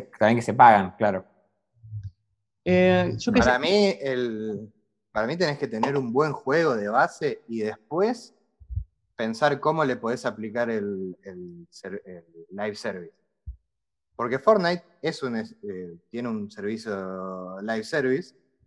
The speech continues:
Speaker 3: pero en sí el corazón del juego está bien. Te puede gustar o no te puede gustar, podés preferir otro Battle Royale o lo que
Speaker 1: Sí.
Speaker 3: sea. Pero el juego está bien, está bien hecho, está bueno el juego. Eh,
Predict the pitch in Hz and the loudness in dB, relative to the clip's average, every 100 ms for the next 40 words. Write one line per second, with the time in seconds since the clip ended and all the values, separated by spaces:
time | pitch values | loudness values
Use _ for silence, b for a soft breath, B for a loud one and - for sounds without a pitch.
0 | _ _ _ _ _ _ _ 135 131 127 | _ _ _ _ _ _ _ 0 2 2
1 | 127 127 131 131 - - 214 269 - - | 2 0 0 -6 -10 -4 0 0 -2 -12
2 | - 113 117 127 123 123 196 185 135 - | -14 -8 -6 -2 -2 0 0 -2 -2 2
3 | 202 208 180 143 - - - 123 127 107 | 4 4 4 0 -4 -8 0 2 0 -4
4 | 87 - 98 127 135 123 - 135 151 120 | -10 -16 -6 0 2 0 0 0 0 -4
5 | 113 113 226 226 226 127 139 104 101 - | -6 -4 -4 -4 -2 -4 -4 -8 -10 -10
6 | 107 - 104 110 110 110 107 104 101 104 | -12 -10 -8 -6 -6 -4 -6 -6 -8 -8
7 | 107 117 120 113 98 - 101 98 - _ | -6 -4 -4 -6 -6 -2 -2 -2 -10 _
8 | _ _ _ _ _ 107 104 101 - 233 | _ _ _ _ _ -6 -4 -2 2 4
9 | 208 117 - 123 120 110 85 _ _ - | 4 2 -2 -2 0 -4 -8 _ _ -4
10 | 117 127 127 120 113 - - 127 127 - | 0 0 0 -4 -8 -14 -4 2 2 0
11 | _ - 123 127 104 175 _ 98 87 _ | _ -8 -4 -2 -4 -8 _ -14 -14 _
12 | _ _ _ _ _ _ _ _ - 104 | _ _ _ _ _ _ _ _ -8 -6
13 | 104 98 98 95 | -6 -6 -8 -12